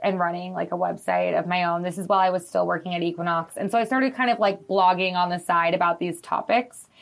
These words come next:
Um, and I would tell my now husband, who at the time was just a friend, we weren't even dating, about this. And he, uh, was running a company, his second company at that point. And he was like,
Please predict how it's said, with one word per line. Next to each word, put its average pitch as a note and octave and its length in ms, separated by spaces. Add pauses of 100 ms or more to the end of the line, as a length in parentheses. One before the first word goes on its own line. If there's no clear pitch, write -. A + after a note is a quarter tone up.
(320)
Um, G3 220
and F#3 100
I F#3 60
would F3 180
tell F3+ 540 (440)
my F#3 200
now G3 320
husband, F#3 400
who F3+ 60
at F3+ 80
the F3 60
time G#3+ 280
was G3 160
just - 160
a - 40
friend, - 360
we G3+ 100
weren't F#3+ 160
even F#3 160
dating, D#3 460 (260)
about F3+ 320
this. B2 240
And G3 140
he, A#3+ 400 (180)
uh, - 180
was G3 200
running F#3 280
a F3 60
company, F3 480
his F3 140
second F3 260
company F3+ 380
at F3 80
that E3+ 200
point. G3 320
And F#3+ 120
he G3 100
was G3 180
like, F#3 300